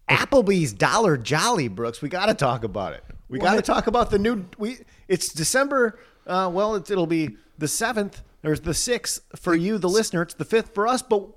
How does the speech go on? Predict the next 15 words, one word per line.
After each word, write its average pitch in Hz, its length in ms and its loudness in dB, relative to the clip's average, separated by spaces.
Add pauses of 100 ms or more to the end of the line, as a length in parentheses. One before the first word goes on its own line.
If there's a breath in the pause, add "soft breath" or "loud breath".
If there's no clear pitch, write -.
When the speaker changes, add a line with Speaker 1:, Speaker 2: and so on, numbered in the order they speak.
(100)
Speaker 1:
w-, 160 180 -14
I 170 120 6
forgot 214 440 0
to 247 60 -8
even 247 260 -6
check 320 320 -2
on 208 280 -2 (320 soft breath)
what 190 240 2
the 214 80 4
new 220 140 4
Applebee's 214 560 0
Dollar 214 380 4
drink 190 320 -2
for 196 120 -8
the, 175 300 -4